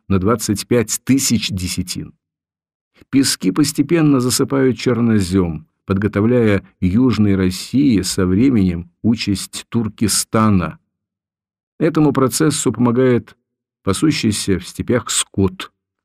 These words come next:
Он своими копытами – разрывает верхний твёрдый слой песка, а ветер выдувает из него скрепляющие его органические вещества,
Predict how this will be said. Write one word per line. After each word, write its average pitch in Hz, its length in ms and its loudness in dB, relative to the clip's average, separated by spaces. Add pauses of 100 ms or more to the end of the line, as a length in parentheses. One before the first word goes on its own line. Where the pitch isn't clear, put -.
(200)
Он 107 120 2
своими 120 300 4
копытами – 92 680 -2 (300)
разрывает 110 680 2
верхний 113 380 0
твёрдый 107 480 0
слой 110 280 0
песка, 143 540 -4 (240)
а 107 120 2
ветер 113 460 0
выдувает 98 800 0
из 117 240 0
него 131 400 2 (120)
скрепляющие 120 840 0
его 113 340 2 (100)
органические 110 800 2
вещества, 107 720 -2